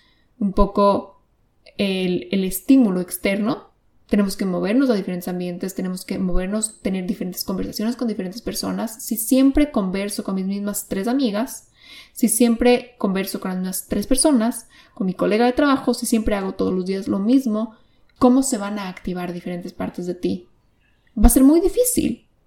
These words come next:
¿Qué si esta vez vas al trabajo y hablas con el colega del trabajo que nunca hablas?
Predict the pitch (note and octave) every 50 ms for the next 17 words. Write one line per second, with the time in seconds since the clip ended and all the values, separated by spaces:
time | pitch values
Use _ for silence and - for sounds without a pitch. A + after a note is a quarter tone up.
0 | _ _ _ _ _ _ - C#4 C#4 D4 D#4 D#4 - - - C4 C4 - - -
1 | _ _ _ - C4+ C4+ - D#4 C4+ C4 B3 B3 B3 A#3+ B3+ A#3+ - A#3 G#3 G#3+
2 | A3 A3 - - A3+ G#3 G#3+ G#3+ G#3+ G#3+ G#3+ G#3+ A3+ A#3 - - A3+ G3+ G3 F#3+
3 | - G3 F#3+ G3 G3 G#3 G#3 G3+ - G3+ G#3 G3+ G3 - A3+ G#3 - G3 F#3+ G3+
4 | G3+ G3 - E3+ - F#3 - - - - - - _ _ _